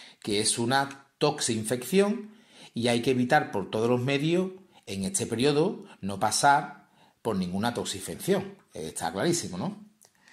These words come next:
También tenemos, eh, los quesos hechos con leche fresca sin pasteurizar. Siempre que vayamos a comprar, eh, los quesos, sería conveniente mirar siempre el etiquetado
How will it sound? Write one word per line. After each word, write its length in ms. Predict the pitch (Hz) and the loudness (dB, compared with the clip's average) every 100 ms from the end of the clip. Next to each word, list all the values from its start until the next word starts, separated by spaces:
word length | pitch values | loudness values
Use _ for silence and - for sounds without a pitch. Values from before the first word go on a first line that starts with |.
| - - - - - _ - - | -14 -10 -10 -12 -20 _ -20 -8
También 380 | - 127 135 175 | 0 2 2 0
tenemos, 680 | 185 190 196 214 220 214 180 | 2 4 4 4 4 0 -4
eh, 280 | 135 127 127 | -2 0 2
los 140 | 123 | 0
quesos 380 | 123 160 160 151 | 2 0 0 0
hechos 340 | 170 170 208 190 | 0 0 -2 0
con 200 | 151 127 | 0 0
leche 260 | 151 - | 0 -2
fresca 420 | 156 160 170 185 | -4 -2 -2 -2
sin 260 | 180 135 120 | -2 -2 -2
pasteurizar. 800 | 107 - 98 90 - 98 - - _ _ _ _ _ _ _ _ _ - - - - - - - - - | -2 -2 -6 -6 -4 -4 -6 -20 _ _ _ _ _ _ _ _ _ -14 -14 -14 -20 -20 -20 -20 -20 -8
Siempre 880 | - 165 208 196 139 113 95 80 | -2 4 6 6 4 0 -2 -4
que 100 | - | -2
vayamos 480 | 113 120 143 127 104 | 2 6 6 4 0
a 80 | 107 | -2
comprar, 720 | 101 104 131 123 92 - - - | -4 2 6 6 4 -6 -18 -8
eh, 180 | 107 | -4
los 160 | 104 107 | -2 -2
quesos, 640 | - 180 - 220 220 - | 0 2 2 0 -2 -6
sería 340 | - 117 147 151 | -4 0 2 2
conveniente 580 | 135 131 143 165 156 | 0 0 0 0 0
mirar 260 | 139 139 127 | 2 4 4
siempre 640 | - 170 180 185 190 190 - | 2 2 2 4 2 2 0
el 260 | 185 165 - | 0 0 -4
etiquetado 640 | 123 95 98 76 71 73 | -8 -6 -6 -4 -6 -10